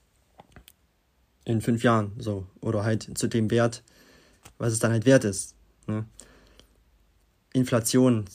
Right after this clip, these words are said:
inflationsgeschützt auf jeden Fall. Und wie gesagt, du hast es zu Hause, du kannst es verstecken.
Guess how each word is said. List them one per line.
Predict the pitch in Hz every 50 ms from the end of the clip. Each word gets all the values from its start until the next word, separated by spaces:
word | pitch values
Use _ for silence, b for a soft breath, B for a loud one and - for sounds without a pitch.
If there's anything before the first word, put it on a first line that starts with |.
| - -
inflationsgeschützt | 120 117 - 117 107 - - 117 117 117 120 - - - - - 117 - - 113 101 - -
auf | 107 -
jeden | - 101 92
Fall. | - 98 95 95 - - _ _ _ _ _ _ -
Und | - 110 107 107 107 - -
wie | 123
gesagt, | 117 117 123 120 120
du | 120 120
hast | 120 - -
es | -
zu | - 113
Hause, | 117 120 127 135 127 123
du | 120 117
kannst | 127 120 117 -
es | -
verstecken. | - 117 - - 139 139 - 139 131 127 123